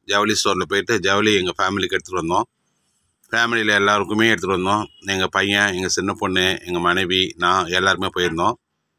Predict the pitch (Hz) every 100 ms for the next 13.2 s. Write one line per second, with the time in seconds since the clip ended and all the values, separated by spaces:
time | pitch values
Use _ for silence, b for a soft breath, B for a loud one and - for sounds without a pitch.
0 | _ _ _ _ _ _ _ - - 101
1 | 98 101 95 92 92 90 92 90 87 92
2 | 92 90 87 92 90 95 90 95 87 92
3 | 104 85 92 120 - B B B B -
4 | 104 110 107 107 107 - - 95 87 95
5 | 92 113 95 92 92 98 104 101 87 107
6 | 98 95 95 90 95 101 101 98 92 90
7 | 80 80 101 156 B B B B B _
8 | 104 107 104 92 95 87 82 90 117 127
9 | 98 92 90 85 82 B B - - 92
10 | 87 82 95 101 92 87 90 90 85 90
11 | 87 85 - 85 87 85 87 90 87 82
12 | 85 80 92 82 78 82 87 82 87 71
13 | 98